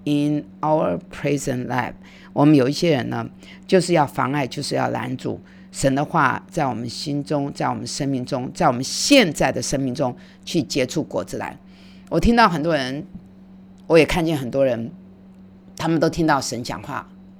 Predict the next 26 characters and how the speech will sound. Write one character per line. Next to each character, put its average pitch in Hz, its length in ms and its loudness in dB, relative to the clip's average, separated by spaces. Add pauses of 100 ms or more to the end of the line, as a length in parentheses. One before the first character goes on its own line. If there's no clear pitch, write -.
(480)
但 165 160 2
是 165 140 -2
呢， 135 340 -4 (160)
他 160 140 -2
们 135 320 -2
真 175 180 2
的 160 80 2
很 147 140 0
可 - 160 -6
怕， 147 200 0
就 131 140 -6
是 131 180 -6 (480)
他 175 160 -2
们 165 120 0
就 143 260 -4
妨 139 300 -6
碍 151 280 -2 (360)
神 139 260 -6
的 151 100 -2
话 143 440 0 (1800)
在 196 140 8
他 175 120 0
们 156 120 2
生 160 180 -2
命 147 160 2
中 139 300 -2